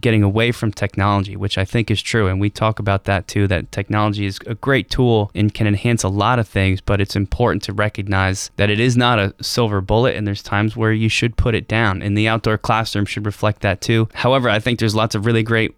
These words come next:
ways where you can actually bring ed tech into the outside to really enhance what the kids are doing. And, um, a lot of times you see these associated with, like, uh, gardens or, you know, like, a class garden or a greenhouse. Actually, I kinda wanted to get that going a few years ago, but it was pretty hard, um,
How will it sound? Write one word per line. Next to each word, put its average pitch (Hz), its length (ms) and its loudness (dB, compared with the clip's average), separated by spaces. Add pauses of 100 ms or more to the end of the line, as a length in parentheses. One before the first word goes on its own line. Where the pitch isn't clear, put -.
(140)
ways 117 380 0
where 101 280 2 (300)
you 113 220 -6 (180)
can 123 180 0
actually 117 280 0
bring 120 440 2
ed 101 200 -2
tech 98 300 -2
into 123 600 0
the 104 180 -4
outside 92 600 -4 (100)
to 98 240 -2
really 123 460 2
enhance 104 340 -2
what 95 80 -6
the - 80 -10
kids - 300 -6
are 92 80 0
doing. 95 480 0
And, 98 260 0
um, 95 380 2 (340)
a 101 40 0
lot 180 120 2
of 214 60 0
times 151 240 0
you 113 60 2
see - 180 -2
these 113 220 2
associated 104 640 0
with, 98 180 -4
like, 95 240 -6
uh, 78 380 -4
gardens 127 520 2
or, 87 400 -4
you 113 60 -8
know, 107 60 0
like, 95 100 0
a 95 80 -8
class 143 400 -2
garden 131 480 2
or 104 160 2
a 95 40 0
greenhouse. 120 800 0
Actually, 104 280 0
I 107 200 -6
kinda 117 160 0
wanted 104 260 2
to 101 60 0
get 104 180 -2
that 98 200 -2
going 104 220 0
a 101 40 -2
few 110 220 -4
years 104 240 0
ago, 101 240 0
but 101 120 -2
it 98 40 -6
was 104 100 -8
pretty 123 220 -4
hard, 101 380 0
um, 92 360 0